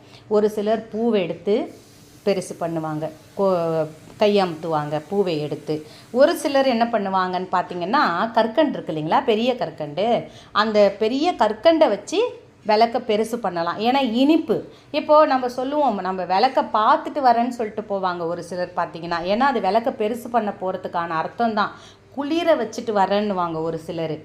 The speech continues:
ஒரு சிலர் என்ன பண்ணுவாங்கன்னா, மலை ஏத்திட்டு வரேன்னுவாங்க. இது எல்லாமே ஒரு,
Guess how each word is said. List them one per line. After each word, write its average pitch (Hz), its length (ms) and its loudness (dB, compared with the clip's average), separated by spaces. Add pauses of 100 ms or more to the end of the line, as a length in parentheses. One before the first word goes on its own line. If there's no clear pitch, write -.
(100)
ஒரு 262 260 6
சிலர் 277 300 0
என்ன 247 260 -2
பண்ணுவாங்கன்னா, 202 480 0
மலை 269 460 4
ஏத்திட்டு 247 260 -4
வரேன்னுவாங்க. 170 600 -2 (300)
இது 294 180 0
எல்லாமே 339 520 6
ஒரு, 285 320 4